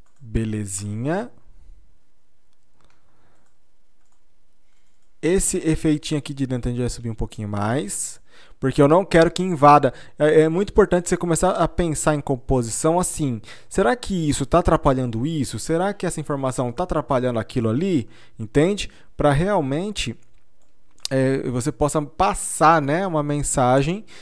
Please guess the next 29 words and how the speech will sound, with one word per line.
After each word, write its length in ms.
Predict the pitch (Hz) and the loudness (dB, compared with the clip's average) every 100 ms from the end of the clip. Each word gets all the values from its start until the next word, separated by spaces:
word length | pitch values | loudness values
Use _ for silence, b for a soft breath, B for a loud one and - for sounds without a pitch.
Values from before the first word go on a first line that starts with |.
| B B | B B
e 100 | 131 | -2
passar 440 | - 170 - 160 | 4 4 4 2
também 420 | 160 180 156 147 | 2 -2 0 -2
uma 120 | 156 170 | -2 -2
informação 560 | 160 165 160 - 165 | -2 0 0 0 -4
clara. 500 | 180 156 135 120 107 - B B B | 0 2 4 2 -4 -14 B B B
Aqui, 260 | 175 - 247 | -4 -2 0
por 180 | 180 | 4
exemplo, 500 | 120 110 175 156 131 - | 4 4 0 0 -2 0
a 80 | 131 | 0
gente 160 | 151 | 2
vai 100 | 151 | 0
pegar 440 | - 143 131 135 - - | 2 2 4 2 2 -2
esse, 680 | 165 208 - - 180 165 - - | 0 0 0 -2 -2 -4 -8 -8
eh, 640 | - 135 135 131 127 123 123 | -2 -2 0 -2 -2 -2 -4
essa 220 | 147 147 | -2 -2
opçãozinha 460 | 180 - 139 120 127 | -2 -2 -2 0 -2
aqui, 240 | - 143 | -2 0
vamos 380 | 156 156 160 - | 2 0 -2 -2
na 80 | 143 | -2
opção 240 | 139 143 | 0 -2
de 100 | 135 | -2
contorno, 1040 | - 175 214 - - 120 117 120 123 156 240 - B B B B B B B | 2 4 4 0 4 6 8 6 2 0 -4 -12 B B B B B B B
e 40 | 151 | 0
nós 120 | 147 | 2
vamos 180 | 160 160 | 2 0
puxar 380 | 220 226 - 180 | -2 0 4 4
aqui, 260 | 170 - | 4 4
ó, 280 | 214 127 104 | 6 6 4